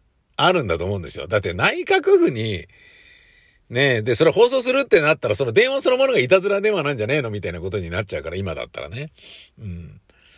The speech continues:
あのー、中野さんとやってる時は、もう完全にアットランダムに電話番号を適当にピピピピって回して、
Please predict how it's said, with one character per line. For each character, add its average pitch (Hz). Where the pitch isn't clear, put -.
あ 104
の 98
ー、 -
中 139
野 208
さ 208
ん 180
と 196
や 202
っ -
て 190
る 196
時 180
は、 98
も 90
う 85
完 196
全 208
に 190
ア 104
ッ 120
ト 247
ラ 285
ン 294
ダ 233
ム 104
に 120
電 123
話 156
番 160
号 98
を 76
適 -
当 175
に 175
ピ 170
ピ 160
ピ 175
ピ 180
っ -
て -
回 95
し -
て、 113